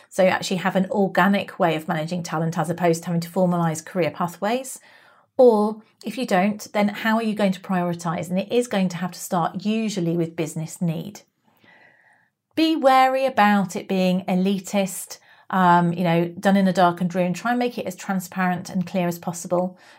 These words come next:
Make sure people understand that it's linked to the business strategy, because that makes it much easier when you're having to be selective about which roles go first.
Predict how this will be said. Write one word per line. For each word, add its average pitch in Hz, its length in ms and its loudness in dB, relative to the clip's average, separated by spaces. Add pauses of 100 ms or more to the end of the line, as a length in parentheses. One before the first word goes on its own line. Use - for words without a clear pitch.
Make - 160 -6
sure 285 160 0
people 240 380 -6
understand 196 720 0 (240)
that 190 100 -4
it's - 160 -4
linked 202 240 -2
to - 60 -14
the 202 60 -6
business 196 320 -4
strategy, - 440 -4
because 208 300 -6
that - 160 -2
makes - 220 -8
it - 100 -10
much 220 440 -2
easier 214 380 -2
when 190 160 0
you're 190 120 2
having 185 240 0
to 180 100 -8
be 196 80 -4
selective 185 560 -4
about 175 300 0
which - 260 -4
roles 180 240 2
go 170 160 2
first. 170 640 0